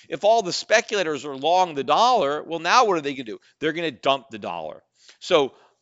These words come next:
you know, fundamentally, we are in a much better place than we were ten years ago, because we are about to have a major crisis, and the dollar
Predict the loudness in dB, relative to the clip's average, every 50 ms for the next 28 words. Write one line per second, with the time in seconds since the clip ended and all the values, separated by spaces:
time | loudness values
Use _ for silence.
0 | _ _ _ _ _ _ _ _ _ _ _ -14 -12 -10 -10 -8 -2 0 2 2
1 | 2 0 0 0 0 2 2 2 2 4 2 2 0 -4 -10 _ _ _ _ _
2 | _ _ _ _ _ _ _ _ -6 -2 0 2 4 4 4 2 2 0 -2 -2
3 | -2 0 0 0 0 0 -2 -2 0 2 2 2 0 -4 -2 2 4 4 4 2
4 | 0 -2 -4 -4 -6 -10 _ _ -4 -4 -2 -2 -4 -4 -6 -6 -6 -6 -8 -6
5 | -6 -6 -6 -6 -6 -6 -6 -6 -4 -4 -4 -4 -6 _ _ _ -10 -6 -4 -4
6 | -4 -4 -6 -8 -6 -2 0 0 0 0 2 4 4 4 2 0 -2 -4 -2 -2
7 | -2 -2 -4 -4 -6 -10 -12 -8 -4 -4 -4 -4 -6 -8 -14 -16 -6 -2 -2 0
8 | 0 -2 -4 -6 -8 -8 -8 -10 -12 -14 -18 _ _ _ _ -6 -4 -4 -4 0
9 | 4 4 4 6 6 4 4 4 4 2 0